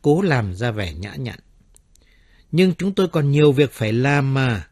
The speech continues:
Sveiling gạt ý kiến ấy đi. "Để đến mai. Hôm nay,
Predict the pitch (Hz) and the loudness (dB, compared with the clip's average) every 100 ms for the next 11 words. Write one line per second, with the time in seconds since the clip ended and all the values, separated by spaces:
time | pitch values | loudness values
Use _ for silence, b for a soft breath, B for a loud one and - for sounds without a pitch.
0 | _ _ _ _ _ _ _ _ _ _ | _ _ _ _ _ _ _ _ _ _
1 | _ _ - - 123 127 135 123 107 117 | _ _ -20 -10 -4 -2 -2 -2 -2 -2
2 | - - 147 - 139 151 143 131 120 _ | -4 -6 -6 -2 -2 -2 -4 -6 -8 _
3 | _ _ _ _ 113 107 85 104 131 147 | _ _ _ _ -6 -4 -4 -2 -2 -2
4 | 143 147 123 _ _ _ _ _ - 135 | -2 -2 -4 _ _ _ _ _ -4 -2
5 | 131 131 127 | 0 -2 -4